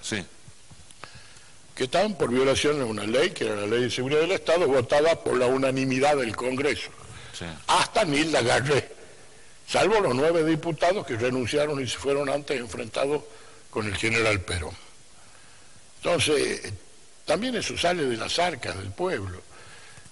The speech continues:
Speaker 2: Y esto también hay que tenerlo presente. Yo he visto causas donde hay personas de noventa y dos años todavía sometidas a proceso, en un estado de salud y un deterioro terrible.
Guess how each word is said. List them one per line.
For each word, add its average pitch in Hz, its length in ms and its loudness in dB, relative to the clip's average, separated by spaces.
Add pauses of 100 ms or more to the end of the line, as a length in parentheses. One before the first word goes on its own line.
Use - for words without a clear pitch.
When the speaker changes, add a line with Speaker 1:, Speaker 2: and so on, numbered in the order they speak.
Speaker 2:
Y 156 420 -8
esto 202 240 -2
también 180 340 -2
hay 156 120 0
que 123 180 -6
tenerlo 143 480 0
presente. 117 840 -2 (1000)
Yo 143 180 2
he 214 40 2
visto 156 300 0
causas 190 540 2 (260)
donde 120 460 2
hay 135 300 2
personas 135 540 -2
de 113 60 -2
noventa 123 400 -2
y 127 40 -4
dos 156 180 2
años 180 320 -2
todavía 127 300 0
sometidas 117 600 -6
a 104 60 -10
proceso, 151 680 -6 (760)
en 113 160 -4
un 135 140 0
estado 135 360 4
de 104 100 2
salud 131 380 0
y 117 60 -2
un 104 140 -6
deterioro 123 600 -2
terrible. 127 640 -6